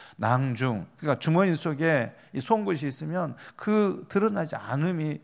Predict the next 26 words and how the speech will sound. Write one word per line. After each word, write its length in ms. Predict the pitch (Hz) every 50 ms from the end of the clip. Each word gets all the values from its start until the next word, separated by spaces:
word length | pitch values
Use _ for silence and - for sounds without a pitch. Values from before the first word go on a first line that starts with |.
| - -
않을 180 | 135 156 185
수가 360 | 170 - - - 123 117 113 - - - -
없는 280 | 156 143 160 170 160 139
것처럼 380 | 110 - - - - - - -
우리 260 | 175 190 208 190 147
안에 520 | 131 139 160 165 156 151 143 120 92 - - - - - -
살아계신 580 | - - 180 185 196 190 175 175 156 - 151 139
이 120 | 143 151
복음이 800 | 147 - - - - 139 143 160 196 190 185 165 151 143 147 156 - - - -
있으면 680 | 160 165 - - - 185 170 180 202 180 127 92 92 - - - - -
이제 140 | - 123 123
정말 360 | 127 160 175 180 175 160 156
예수 220 | 156 180 190 165 165
생명이 540 | - - - 240 247 254 269 269 247 190 151
있으면 540 | 139 131 - 151 156 170 185 170 123 104 - - - - -
나타나지 640 | - 127 156 - - 190 220 220 220 214 202 165 151
않을 180 | 127 151 175 165
수가 240 | - 156 143 147
없고 400 | 139 127 - - 151 156 165 180 - - -
말하지 480 | - 120 131 170 196 202 196 175 147 123
않을 180 | 110 120 135
수가 200 | 127 - - 120 117
없고 180 | - - 113
드러나지 640 | - - 160 156 170 165 139 127 123 - 143 156 160 - - -
않을 240 | - 107 123 135 127
수가 400 | 127 - 113 101 101 104 117